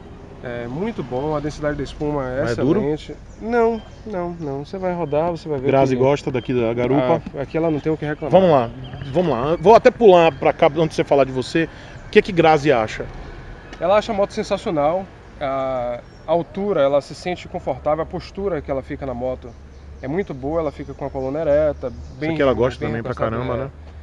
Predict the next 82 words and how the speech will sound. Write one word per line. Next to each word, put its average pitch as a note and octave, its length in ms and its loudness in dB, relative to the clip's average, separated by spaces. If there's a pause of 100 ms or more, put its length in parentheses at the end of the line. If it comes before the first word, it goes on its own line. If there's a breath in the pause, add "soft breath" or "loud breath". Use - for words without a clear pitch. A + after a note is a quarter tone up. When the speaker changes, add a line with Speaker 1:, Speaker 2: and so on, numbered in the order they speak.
Speaker 1:
Apesar D#3 360 0
de E3+ 80 -2
que - 80 -2
não E3+ 200 2
é E3 40 2
recomendável C3+ 560 -4
que D#3 60 -12
a C#3 60 -10
gente D3 200 -14
apoie C3+ 380 -10
muito B2+ 320 -12
aqui. B2+ 260 -16
Speaker 2:
É, C3+ 180 4
Speaker 1:
Esses D3 100 -2
Speaker 2:
eu D3 80 2
não E3 180 4
Speaker 1:
baús, D#3+ 200 4
Speaker 2:
uso D#3+ 180 0
exatamente D#3 440 2
pra, D#3 320 4
eu D3 140 0
Speaker 1:
esses C#3+ 240 -8
baús D3+ 260 -4
não F3 120 -6
foram, E3+ 240 -6
não E3+ 180 -6
são F3+ 180 -6
feitos D#3 300 -12
pra, D3 380 -4
pra D3 120 -10
que D3 120 -16
a - 20 -18
pessoa D3+ 300 -10
se - 120 -14
encoste. D3+ 680 -10
Speaker 2:
Eu D3+ 80 4
não E3 140 2
estimulo F#3 340 0
Santinha D#3 480 -2
a C#3+ 220 2
isso C3 160 -4
aqui. A2 340 -8
Ela C3+ 160 2
até C3+ 160 6
Speaker 1:
Exatamente. B2+ 80 4
Speaker 2:
fala, G#3 240 4
"Ah, C4 60 6
eu B3 60 4
me A3+ 60 0
sinto A3+ 240 -4
mais G#3+ 160 0
segura", G3 340 0
mas F3+ 160 2
eu F3+ 80 4
não G3+ 140 2
coloco F3 360 2
exatamente F#3 400 0
Speaker 1:
É. - 20 -16
Speaker 2:
pra F#3 80 -2
não F#3 80 -2
estimulá-la E3+ 720 0
a D#3+ 260 0
encostar D#3+ 360 -4
aqui. - 180 -10
Speaker 1:
Exatamente. C#3+ 500 -4
Isso F#3 160 -4
aqui F3+ 140 -8
não G3+ 180 -2
funciona F3 380 -6
como F#3+ 140 -10
um F3 40 -8
cicibá D3+ 540 -2
das C3 160 -8
motos B2+ 260 -8
customs, D#3+ 460 -10
que F#3+ 180 -8
é D#3 120 0
realmente F3+ 420 -4
um A3 40 -6
encosto G3 380 -8
pro G#3+ 140 -12
garupa. C#3 480 -6